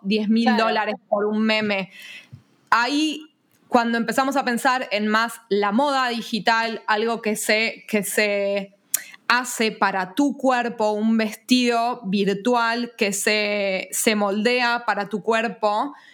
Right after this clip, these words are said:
Speaker 1: que no lo
Speaker 2: Ujú.
Speaker 1: vas a poder usar más que en una foto, ahí me
Speaker 2: Claro.
Speaker 1: parece que empieza a tener más sentido esta idea de comprar,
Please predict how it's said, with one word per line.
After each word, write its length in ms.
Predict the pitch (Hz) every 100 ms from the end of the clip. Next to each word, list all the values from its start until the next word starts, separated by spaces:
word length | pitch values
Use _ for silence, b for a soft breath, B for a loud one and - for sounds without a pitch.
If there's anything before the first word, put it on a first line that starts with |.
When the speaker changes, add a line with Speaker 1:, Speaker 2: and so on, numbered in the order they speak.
| B
Speaker 1:
que 140 | - 220
no 100 | 269
lo 120 | 294
Speaker 2:
Ujú. 40 | -
Speaker 1:
vas 100 | 302
a 100 | 220
poder 240 | 247 247
usar 300 | 262 262 247
más 240 | 247 247 -
que 160 | 240
en 100 | 226
una 220 | 220 220
foto, 720 | 208 - 262 - 233 233 285 B B
ahí 200 | - 226
me 160 | 277 311
Speaker 2:
Claro. 80 | 233
Speaker 1:
parece 280 | 233 254
que 340 | - 240 - 226
empieza 680 | 226 220 247 254 - 262 262
a 200 | 214 202
tener 320 | 208 214 233
más 280 | 233 226 226
sentido 800 | 226 220 220 226 220 214 226 -
esta 340 | 220 214 - 214
idea 400 | 208 220 220 214
de 360 | 214 226 254 b b b -
comprar, 720 | 233 220 220 233 233 240 -